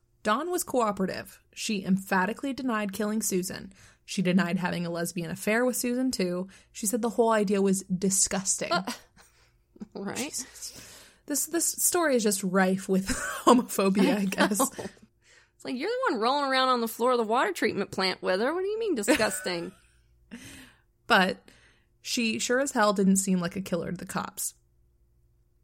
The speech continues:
Speaker 1: They thought this might be, just be total bullshit, just Fred trying to divert attention from what was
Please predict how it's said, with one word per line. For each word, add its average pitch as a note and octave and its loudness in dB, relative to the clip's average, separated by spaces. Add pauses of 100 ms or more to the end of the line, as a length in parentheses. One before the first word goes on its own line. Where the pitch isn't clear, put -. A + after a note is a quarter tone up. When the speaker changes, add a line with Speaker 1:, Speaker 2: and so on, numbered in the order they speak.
(420)
Speaker 1:
They D#4 2
thought F#3 2
this G3 0
might F#3+ 0
be, - -12
just G3 0
be A#3+ -4
total G3+ -4
bullshit, F#3+ -4 (300)
just G3+ 0
Fred G3+ -2
trying A#3 0
to G#3 2
divert F#3+ 2
attention F#3+ -2
from F#3 2
what F3+ 0
was F#3 -4